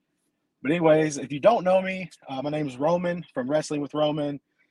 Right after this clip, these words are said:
You can follow me on pretty much, uh, TikTok and Instagram are my main things, but I'm starting to, uh, do some videos for Instagram, or not Instagram, YouTube as well. And so if you wanna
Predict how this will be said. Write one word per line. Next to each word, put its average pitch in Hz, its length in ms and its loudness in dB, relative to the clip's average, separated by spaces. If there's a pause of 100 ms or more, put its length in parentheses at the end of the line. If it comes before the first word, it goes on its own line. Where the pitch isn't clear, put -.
(200)
You 165 120 -8
can 156 160 -2
follow 160 320 4
me 160 220 -2
on 131 140 -2
pretty 196 180 -8
much, 175 520 -4 (180)
uh, 131 440 0
TikTok 180 400 0
and 143 80 -4
Instagram 156 400 -4
are 135 80 0
my 127 140 -4
main 151 280 -4
things, 147 340 -6
but 135 200 -2 (380)
I'm 131 80 -6
starting 202 380 2
to, 165 140 -6
uh, 143 340 2 (400)
do 151 100 2
some 127 200 -6
videos 139 540 0
for 101 160 -14
Instagram, 127 600 -6
or 123 100 -10
not 151 140 -2
Instagram, 127 400 -8
YouTube 151 420 -2
as 110 140 -8
well. 147 340 2 (500)
And 117 140 -8
so 117 460 -2 (380)
if - 40 -10
you 139 80 0
wanna 127 360 2